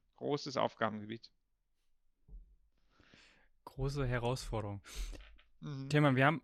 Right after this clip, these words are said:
Speaker 2: im Podcast immer eine Frage, die wir jedem stellen und, äh, die stellen wir dir natürlich auch.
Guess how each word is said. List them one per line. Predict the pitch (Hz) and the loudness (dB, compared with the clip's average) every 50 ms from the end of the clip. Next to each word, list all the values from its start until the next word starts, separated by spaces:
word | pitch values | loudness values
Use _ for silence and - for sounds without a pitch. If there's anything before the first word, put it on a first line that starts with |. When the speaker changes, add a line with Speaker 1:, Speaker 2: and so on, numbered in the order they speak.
| _ - | _ -4
Speaker 2:
im | 147 147 147 139 - | -2 0 0 -2 -2
Podcast | - - 156 - - - - 120 117 131 165 - - - - - - - _ - | 0 0 0 0 0 -2 2 2 4 2 2 -2 -4 -8 -10 -12 -14 -16 _ -6
immer | - 131 127 127 123 123 - - | -4 -2 0 0 0 -2 -4 -2
eine | - 123 131 143 151 147 139 135 131 135 - _ _ - | 2 2 4 4 4 4 2 2 0 0 -4 _ _ -20
Frage, | - - - - - 123 113 120 131 131 | -16 -16 -12 -10 -4 0 0 2 2 0
die | 120 120 117 113 | -2 -2 -4 -4
wir | 117 113 | -4 -4
jedem | 107 110 120 123 127 120 | -4 -4 -4 -2 -2 -4
stellen | 113 - - - - 117 110 110 107 104 107 120 135 127 | -4 -6 -8 -6 -4 -2 -2 -2 -2 -2 -4 -4 -6 -6
und, | 117 107 107 107 - | -6 -6 -8 -8 -6
äh, | - - 104 104 107 101 101 - - | -6 -6 -4 -4 -4 -6 -8 -10 -10
die | - 117 | -10 -8
stellen | - - 120 120 | -4 -2 -2 -2
wir | 120 113 | 0 -2
dir | 113 117 | -2 -4
natürlich | 120 117 113 110 - 120 110 120 | -4 -6 -8 -6 -6 -8 -6 -4
auch. | 117 120 120 123 131 - | -4 -4 -4 -4 -4 -6